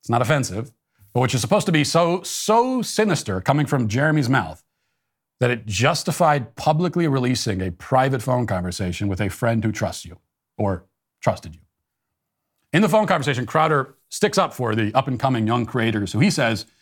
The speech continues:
he's most concerned about. He says that he would, uh, he wants to teach the Daily Wire how to run their business. He, he knows the way to do it, and, and, uh, Daily Wire doesn't. He wants to tell them how to do it. He says that he doesn't want to be beholden to big tech. He wants to be liberated from it. He presents this as a revelatory idea and one that the Daily Wire somehow disagrees with.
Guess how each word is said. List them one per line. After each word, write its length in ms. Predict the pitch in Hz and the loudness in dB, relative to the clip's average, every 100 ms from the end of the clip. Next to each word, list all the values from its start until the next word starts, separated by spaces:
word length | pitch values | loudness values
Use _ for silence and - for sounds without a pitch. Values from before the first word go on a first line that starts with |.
| _ _ _ - | _ _ _ -2
he's 160 | 127 | 2
most 240 | 135 131 - | 2 0 -2
concerned 320 | - 185 120 | 0 2 2
about. 160 | 92 | -2
He 60 | 95 | -2
says 240 | 123 107 | 0 2
that 120 | 110 104 | 0 0
he 120 | 107 | 0
would, 260 | 104 98 | 0 0
uh, 280 | 101 95 98 | 2 2 0
he 160 | - 107 | -2 0
wants 340 | 110 110 110 | 2 2 0
to 160 | 110 92 | -4 -6
teach 300 | - 165 - | -4 -4 -2
the 80 | 135 | -2
Daily 200 | 135 120 | 0 2
Wire 280 | 131 104 | 2 2
how 120 | 80 117 | 0 -2
to 60 | |
run 200 | 104 113 | 0 0
their 100 | 107 | 0
business. 460 | 113 85 73 - _ _ _ _ _ _ _ _ _ | -2 -4 -12 -20 _ _ _ _ _ _ _ _ _
He, 220 | 123 143 | 2 4
he 100 | 139 | 4
knows 240 | 165 147 120 | 4 4 2
the 60 | |
way 120 | 127 120 | 0 0
to 100 | 107 | 0
do 200 | 104 123 | 0 0
it, 80 | |
and, 180 | 113 107 | 0 -2
and, 260 | 101 95 92 | -2 -4 -4
uh, 280 | 92 87 85 | -6 -6 -8
Daily 200 | 90 98 | -6 -4
Wire 200 | 92 87 | -2 -2
doesn't. 280 | 90 92 90 | -2 -2 -2
He 60 | 98 | -2
wants 200 | 95 87 | -4 -6
to 60 | |
tell 200 | 82 117 | -2 -2
them 100 | 117 | 0
how 80 | 104 | -2
to 80 | 92 | -4
do 140 | 85 | -8
it. 80 | 76 _ _ _ _ _ _ _ - | -12 _ _ _ _ _ _ _ -6
He 80 | 117 | 0
says 260 | 160 143 | 2 2
that 120 | 135 123 | 2 2
he 140 | 113 | 2
doesn't 240 | 160 147 | 2 2
want 120 | 147 131 | 2 2
to 40 | |
be 100 | 120 | 0
beholden 420 | 113 107 123 113 | -2 -2 0 0
to 60 | 101 | 0
big 240 | 107 90 | -2 -4
tech. 300 | - 80 - | -8 -12 -6
He 40 | 98 | 0
wants 220 | 110 110 | 0 0
to 60 | |
be 80 | 110 | 0
liberated 520 | 110 151 127 110 101 | 2 2 2 -2 -4
from 140 | 90 85 | -6 -8
it. 40 | |
He 60 | 90 | -4
presents 340 | 120 123 160 | 0 0 0
this 160 | 135 120 | 0 -2
as 100 | 107 | -2
a 80 | 101 | 0
revelatory 640 | 110 143 135 123 123 107 | 2 2 0 0 0 2
idea 420 | 101 92 92 92 92 | 0 0 -2 -2 -2
and 140 | 95 | -2
one 160 | 104 101 | 0 -2
that 120 | 90 | -2
the 60 | |
Daily 180 | 95 98 | -2 -2
Wire 240 | 92 92 90 | 0 -2 -2
somehow 240 | 95 90 | -4 -4
disagrees 520 | 90 90 92 123 113 | -4 -6 -2 0 0
with. 160 | 98 | -2